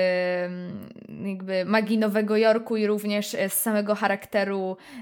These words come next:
e, Grety Gerwig, em, to, to jest dla mnie niesamowite. Zresztą ja jak tylko oglądam Frances Ha, mam wrażenie, jakbym oglądała własne, po prostu, e,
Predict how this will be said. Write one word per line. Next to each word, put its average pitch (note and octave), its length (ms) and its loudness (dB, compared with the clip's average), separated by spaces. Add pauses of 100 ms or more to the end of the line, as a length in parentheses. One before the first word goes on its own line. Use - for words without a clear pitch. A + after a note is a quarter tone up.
e, F#3 240 0
Grety G#3+ 320 -2
Gerwig, G3+ 720 0
em, F3 480 -8 (400)
to, G#3 140 -2
to G3+ 120 0
jest G#3 160 2
dla A3 100 2
mnie G#3+ 160 4
niesamowite. G#3 600 0
Zresztą G#3 320 -4
ja G#3 140 0
jak G3+ 220 -2
tylko A#3+ 260 -2
oglądam A3+ 320 0
Frances G#3+ 320 -4
Ha, G#3 120 -2
mam G3+ 180 -2
wrażenie, F#3+ 420 -2
jakbym F#3+ 300 -4
oglądała F#3+ 460 -2
własne, F#3 500 -6
po G3+ 120 -16
prostu, G3+ 480 -4
e, G3 100 -6